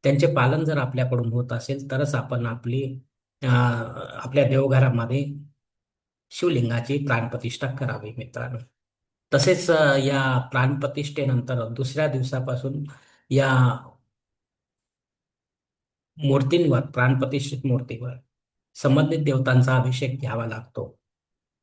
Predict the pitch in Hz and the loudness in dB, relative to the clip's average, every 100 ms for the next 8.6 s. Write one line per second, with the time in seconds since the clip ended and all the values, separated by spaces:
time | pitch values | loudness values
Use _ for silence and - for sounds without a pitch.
0 | _ _ 143 151 170 - - 127 - 127 | _ _ 4 6 4 2 0 0 2 2
1 | 123 123 123 127 131 135 - 147 127 127 | 0 2 2 2 -2 -4 -6 -4 2 2
2 | - 127 117 - _ _ _ _ _ _ | 2 -4 -8 -10 _ _ _ _ _ _
3 | _ - 135 127 120 - 139 120 127 160 | _ -2 2 4 2 0 2 4 2 0
4 | - 101 117 104 120 113 120 120 117 117 | -2 -6 -6 -8 -8 -8 -6 -4 -4 -4
5 | 131 131 120 - 139 127 127 117 120 127 | -2 0 0 -2 -2 -2 -2 -4 -4 -2
6 | 123 120 117 113 107 - 127 - _ _ | -2 -2 -8 -10 -12 -14 -16 -18 _ _
7 | _ _ _ _ _ _ _ _ - 139 | _ _ _ _ _ _ _ _ 0 4
8 | 156 147 170 160 139 - | 6 6 6 6 4 -2